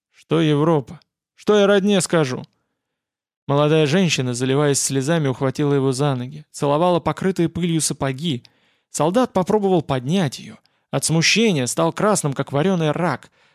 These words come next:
но она отчаянно цеплялась за его ноги. Афонин отвернулся, провел ладонью по глазам. Засядько поколебался, в такое трудное положение еще не попадал. Султан, которому Али Паша отослал уши казненных,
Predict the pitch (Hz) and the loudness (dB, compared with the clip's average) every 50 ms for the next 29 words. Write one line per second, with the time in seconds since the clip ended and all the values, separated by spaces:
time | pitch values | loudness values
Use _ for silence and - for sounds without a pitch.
0 | _ _ - 139 143 147 151 156 151 143 - - - 160 156 151 147 143 139 135 | _ _ -2 0 0 2 2 2 0 0 0 0 2 2 2 2 0 0 -2 -2
1 | - - - - 147 151 147 143 135 127 120 131 139 127 131 139 139 143 147 135 | -4 -4 -2 0 0 2 2 2 0 0 -2 -2 -2 0 0 -2 0 0 -2 -2
2 | 123 - - - _ _ _ _ _ _ _ _ _ _ _ - 143 147 - - | -4 -6 -12 -20 _ _ _ _ _ _ _ _ _ _ _ -4 -4 -2 0 2
3 | 233 254 240 240 233 226 196 - 185 196 185 170 160 151 143 131 127 - - 196 | 0 2 2 2 2 0 0 0 0 0 0 2 0 0 0 -2 -4 -8 -12 -14
4 | - _ _ _ _ _ _ _ _ - 147 147 156 208 208 190 175 160 143 127 | -18 _ _ _ _ _ _ _ _ 0 0 2 4 4 4 4 4 2 2 0
5 | 147 151 151 147 127 - 143 123 139 139 135 127 123 131 - - 165 - _ _ | 0 0 0 -2 -2 -4 -4 -2 -2 -2 -2 -2 -4 -8 -12 -14 -18 -20 _ _
6 | _ _ _ _ _ _ _ - 139 131 143 131 - 143 131 127 - - 151 156 | _ _ _ _ _ _ _ -4 -2 0 0 0 0 0 -2 -2 -2 -6 -4 -4
7 | 170 160 - 190 185 196 180 190 220 202 160 139 - - - - - _ _ _ | -4 -2 0 0 0 2 2 2 2 2 2 0 -2 -6 -10 -12 -18 _ _ _
8 | _ 139 131 - 233 214 220 240 254 240 208 220 190 - 202 202 202 196 208 226 | _ -6 -2 0 0 0 2 0 -2 0 0 0 0 0 0 0 2 2 0 0
9 | 208 208 196 180 - - 196 185 180 156 - 139 - 135 131 123 120 156 156 139 | 0 0 0 0 0 0 0 -2 -2 -4 -4 -4 -4 -4 -4 -2 0 0 0 0
10 | - - - _ _ _ _ _ _ _ _ _ - - 175 175 170 175 220 220 | -2 -6 -12 _ _ _ _ _ _ _ _ _ -4 -2 0 0 0 0 0 2
11 | 208 185 160 - 143 127 151 151 151 147 147 147 147 147 151 151 - 151 147 147 | 2 0 0 0 0 0 0 0 0 2 2 2 2 2 0 0 0 0 0 0
12 | 139 - 185 185 165 139 123 120 - 135 127 - 170 165 156 143 160 175 160 - | 0 0 0 0 2 0 0 -2 -2 -4 -4 -2 0 0 0 2 2 0 0 -2
13 | 139 - - 139 135 131 160 214 240 214 165 127 117 - | -4 -2 -2 -2 0 0 0 0 0 0 0 -2 -6 -8